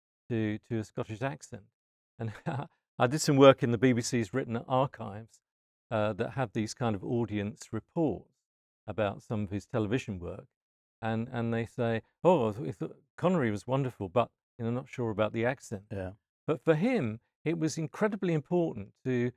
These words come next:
Speaker 1: he talks about the music of my home tune. He talks about his identity being indissoluble from, from that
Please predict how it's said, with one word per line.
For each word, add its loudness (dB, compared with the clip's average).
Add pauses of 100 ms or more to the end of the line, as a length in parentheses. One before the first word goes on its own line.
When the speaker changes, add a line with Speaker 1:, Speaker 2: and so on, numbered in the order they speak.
(220)
Speaker 1:
he -4
talks -4
about 0
the 0
music 0
of -4
my -2
home -2
tune. -4 (360)
He -6
talks -6
about -2 (420)
his -4
identity 2
being -2 (340)
indissoluble -2
from, -4 (140)
from -4
that -2